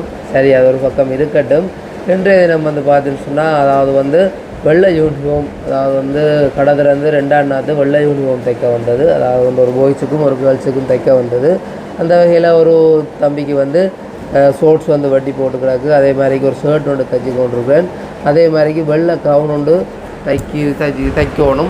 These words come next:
So, அதுவும் வந்து தைக்க போறோம். மற்றது வந்து, மற்றது வந்து, இன்னைக்கு வந்து ஒரு ஆள் வந்து புதுசா கடைக்கு வேலைக்கு வரேன்னு சொல்லியிருக்காங்க, ஒரு பொம்பளை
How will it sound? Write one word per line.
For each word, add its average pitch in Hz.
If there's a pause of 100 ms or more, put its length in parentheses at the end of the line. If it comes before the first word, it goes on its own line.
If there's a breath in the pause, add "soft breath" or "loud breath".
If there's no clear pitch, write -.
So, 156
அதுவும் 143
வந்து 139
தைக்க 131
போறோம். - (320)
மற்றது 160
வந்து, 160 (480)
மற்றது 160
வந்து, 160
இன்னைக்கு 151
வந்து 143 (500)
ஒரு 156
ஆள் 160
வந்து 147
புதுசா 165
கடைக்கு 151
வேலைக்கு 156
வரேன்னு 131
சொல்லியிருக்காங்க, 127
ஒரு 127
பொம்பளை 127